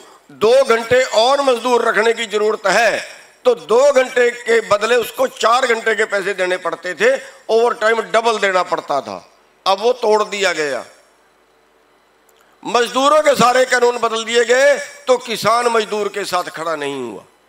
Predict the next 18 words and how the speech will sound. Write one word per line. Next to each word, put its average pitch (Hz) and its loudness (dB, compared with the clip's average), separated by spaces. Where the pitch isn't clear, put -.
आज 262 2
किसानों 254 0
के 285 2
सारे 262 2
कानून 262 0
बदल 254 0
दिए 262 0
गए। 214 0
आज 220 2
मजदूर 226 -2
सोचता 220 0
है 202 -2
कि 214 0
शायद 202 -2
हमारा 170 0
काम 160 -2
नहीं 135 -8
है। 90 -18